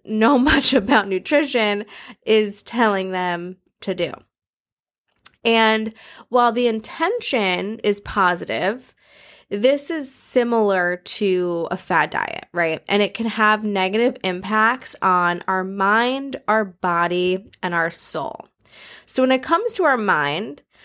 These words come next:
restricting certain foods is not typically sustainable. It can lead to binge eating. Um, think about this time when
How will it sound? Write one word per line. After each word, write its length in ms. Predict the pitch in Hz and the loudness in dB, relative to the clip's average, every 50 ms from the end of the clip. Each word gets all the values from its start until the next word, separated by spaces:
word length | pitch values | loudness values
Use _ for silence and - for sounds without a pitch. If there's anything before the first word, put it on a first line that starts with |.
| - _ _ _ - | -20 _ _ _ 0
restricting 680 | 220 233 226 - - - 277 285 285 - 349 339 311 | 0 0 0 0 -2 -2 -2 -2 0 -2 -2 -2 -2
certain 380 | - - - 247 214 175 226 220 | -6 -2 0 0 0 0 -2 -6
foods 520 | - - 208 196 190 185 185 185 170 - | -6 -2 0 0 2 2 2 0 -2 -2
is 440 | 175 175 170 165 170 180 - - - - | -2 0 0 0 -2 -2 -8 -10 -8 -6
not 380 | 214 226 233 240 277 285 - | -2 0 2 2 2 0 0
typically 460 | - 269 254 240 233 233 226 208 202 | -2 -4 -2 -2 0 2 4 4 4
sustainable. 920 | 202 202 - - 170 - - 240 233 233 226 226 220 226 220 214 214 214 - | 2 0 -4 -4 -4 -2 0 0 0 2 2 0 0 2 2 4 4 4 2
It 140 | - 190 - | 0 -2 -6
can 220 | - 202 196 190 | -6 -6 -4 -2
lead 360 | 185 190 185 185 185 180 180 - | -2 0 2 0 0 0 -2 -8
to 320 | - - 185 175 175 170 | -4 -4 -2 -2 -2 -4
binge 440 | 170 - 170 156 147 160 170 185 - | -4 -2 -2 -2 -2 -4 -8 -14 -10
eating. 600 | - 247 254 262 254 233 226 220 214 214 214 208 | -4 -2 0 0 2 2 2 2 0 0 -2 -4
Um, 420 | - - 180 175 165 160 160 165 165 | -2 -2 0 0 0 0 -2 -6 -12
think 300 | - - 285 302 339 427 | -4 -2 0 2 2 2
about 240 | 381 359 330 - | 2 2 2 2
this 240 | - 247 247 - _ _ _ - | 0 -4 -4 -4 _ _ _ -14
time 540 | - - - 214 185 180 185 185 185 185 180 | -14 -6 -4 -2 0 0 0 0 -2 -4 -4
when 320 | 170 165 160 160 165 180 | -4 -4 -4 -4 -4 -8